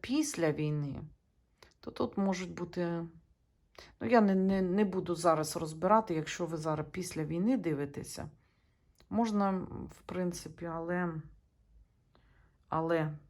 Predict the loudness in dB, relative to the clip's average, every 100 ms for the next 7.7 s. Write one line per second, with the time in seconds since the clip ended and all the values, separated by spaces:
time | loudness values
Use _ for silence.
0 | _ -6 2 2 4 2 0 -2 -4 -2
1 | -2 -4 -6 -6 -4 -2 -4 -6 -8 -10
2 | -10 -8 -8 -10 -14 -18 -20 -20 -18 -4
3 | 2 2 2 -4 -4 -4 -4 0 4 4
4 | 4 -2 -10 -18 -20 -16 -8 -4 0 -2
5 | -2 -2 0 0 -2 -2 2 4 4 2
6 | -2 -6 -6 -2 0 0 -2 -4 -4 -6
7 | -4 -4 -4 -4 -2 -2